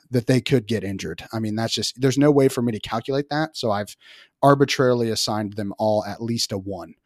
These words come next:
Um, and so the injury risk rating is a scale. And so that has allowed me,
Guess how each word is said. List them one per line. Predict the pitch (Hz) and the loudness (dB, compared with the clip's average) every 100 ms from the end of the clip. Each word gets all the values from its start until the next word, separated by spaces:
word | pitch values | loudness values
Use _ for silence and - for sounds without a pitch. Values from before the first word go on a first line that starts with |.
| _ - - _ - | _ -20 -20 _ -8
Um, | 117 107 104 98 95 101 _ - | -4 -2 -4 -6 -10 -14 _ -6
and | 127 110 | -4 4
so | 143 131 | 8 8
the | 117 120 | 6 4
injury | 147 160 139 | 4 6 8
risk | 147 156 | 8 8
rating | 135 123 117 | 6 4 2
is | 104 | 0
a | 104 | 0
scale. | - 160 139 98 | 2 2 2 2
And | 98 104 | -4 -6
so | - 120 117 107 107 - _ _ _ _ - | -2 0 0 -2 -4 -20 _ _ _ _ -2
that | 127 151 151 | 2 4 2
has | 147 | 0
allowed | 135 117 120 127 | 2 2 2 2
me, | 127 135 131 | 2 0 0